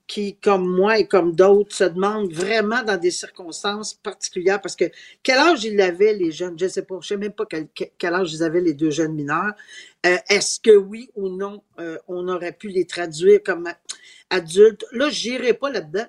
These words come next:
Je le sais pas. Mais c'est sûr que la différence est majeure. Mais est-ce qu'elle est expliquée au niveau de l'âge ? Est-ce qu'il y avait juste quinze ans, les autres, là ? Ou, euh, quatorze ans ?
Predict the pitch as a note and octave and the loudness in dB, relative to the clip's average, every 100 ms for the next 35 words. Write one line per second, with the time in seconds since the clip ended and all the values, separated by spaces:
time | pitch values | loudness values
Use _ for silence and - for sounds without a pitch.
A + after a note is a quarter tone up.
0 | - C#3+ C#3+ A#3+ B3+ - E3+ - F3+ - | -10 -8 -2 -2 -2 -4 -6 -4 -8 -8
1 | _ _ - F#3+ - A#3 A3+ - E4+ D4+ | _ _ 0 0 2 0 0 0 0 -2
2 | A3 G3 E3+ - G3+ F#3 A3 A#3 F#3+ D#3 | 0 -2 -2 -8 -6 -6 -8 -6 -4 -4
3 | E3+ F3 D#3+ D#3+ F3+ - G3 _ _ _ | -4 -4 -4 -6 -8 -10 -18 _ _ _
4 | _ D#3+ F#3+ G3+ - A3+ - - - G3+ | _ 0 2 0 -2 -6 -4 -2 0 4
5 | G3+ - - - - G#3 G3 - A3+ B3 | 4 2 -8 -8 -12 -12 -12 -6 -4 -4
6 | C4 - G3+ G3 F#3 G#3+ F3+ F3 F3+ G3+ | -6 -2 0 0 -4 -4 -2 -2 -2 -6
7 | - - - - - E3+ F#3 E3+ C#4 - | -10 -18 -14 -8 -2 2 2 0 -4 -4
8 | A3 F#3+ A#3 G#4+ B3 A4+ G4+ G4+ G4+ _ | -2 0 -2 -6 -8 -8 -6 -8 -10 _
9 | - _ A3 G#3 G3 F#3+ F3 E3 A#3 G#3+ | -20 _ -2 0 6 6 6 0 -2 0
10 | G#3+ F3 B3 | -2 -2 -4